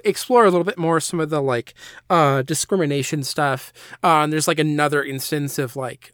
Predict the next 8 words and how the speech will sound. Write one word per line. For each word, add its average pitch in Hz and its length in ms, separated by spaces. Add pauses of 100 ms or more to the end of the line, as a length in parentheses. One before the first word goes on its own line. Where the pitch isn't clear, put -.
(120)
um, 131 540 (880)
you 202 140
know, 151 140
the, 139 260
the 180 180
implants 151 540
being, 139 340
like, 123 360